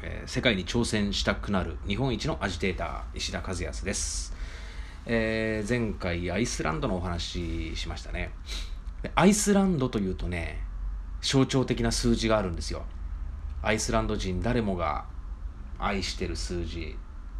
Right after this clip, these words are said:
うん、ラッキーナンバーとでも言うのかな。そのナンバーがね、実は僕のラッキーナンバーと一致するんですね。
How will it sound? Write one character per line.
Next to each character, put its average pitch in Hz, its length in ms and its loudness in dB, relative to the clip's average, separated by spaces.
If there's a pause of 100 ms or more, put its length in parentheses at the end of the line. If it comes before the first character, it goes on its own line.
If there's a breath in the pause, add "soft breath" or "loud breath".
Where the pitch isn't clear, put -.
(120)
う 98 40 -4
ん、 87 240 -4
ラ 90 140 -4
ッ - 80 -
キ 110 140 0
ー - 20 0
ナ 104 100 2
ン 98 80 2
バ 85 300 -2
ー - 20 -6
と - 80 -6
で 87 60 -4
も 78 60 -4
言 87 100 -2
う - 20 -4
の 78 60 -8
か 78 80 -6
な。 113 260 0 (960)
そ - 160 0
の 131 180 4 (400)
ナ 123 120 4
ン 113 120 2
バ 85 140 2
ー - 20 -4
が 78 100 0
ね、 - 220 0 (380)
実 - 180 2
は 90 60 4
僕 92 200 2
の 117 60 8
ラ 110 120 4
ッ - 60 -2
キ - 120 0
ー 117 40 4
ナ 110 100 4
ン 104 100 2
バ 85 100 2
ー - 60 2
と 80 80 -6
一 87 260 -2
致 - 20 -2
す - 120 -2
る 92 80 0
ん 82 40 -2
で - 60 -6
す - 80 -4
ね。 80 220 -4